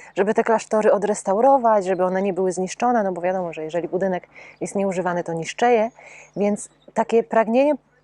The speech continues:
położył jej Pan Bóg, włożył jej Pan Bóg do serca, żeby, żeby te klasztory zapełnić, żeby je odrestaurować, żeby dać im życie.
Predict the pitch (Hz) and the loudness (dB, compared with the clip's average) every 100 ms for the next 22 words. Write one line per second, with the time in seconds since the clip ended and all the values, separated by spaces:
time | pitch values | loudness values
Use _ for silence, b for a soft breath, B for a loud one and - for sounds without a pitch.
0 | _ 233 254 233 196 180 175 220 226 190 | _ 6 8 6 0 -2 0 0 0 -2
1 | 170 - - 170 233 247 202 190 202 208 | -6 -10 -8 2 4 4 2 0 0 -2
2 | 190 165 170 202 190 - 269 B B B | -4 -6 -2 0 0 -2 -10 B B B
3 | B 160 190 226 - 180 190 - - 254 | B -6 -2 -2 -4 -6 -4 -4 -2 -4
4 | - 262 254 262 403 247 170 170 196 196 | -2 -2 0 2 2 2 -4 -4 -2 0
5 | 196 196 190 202 208 - 208 269 285 240 | 2 0 0 0 -2 -2 2 4 4 2
6 | 190 196 202 190 190 214 247 240 302 - | 0 -4 -2 -2 -2 -2 -2 0 -2 -2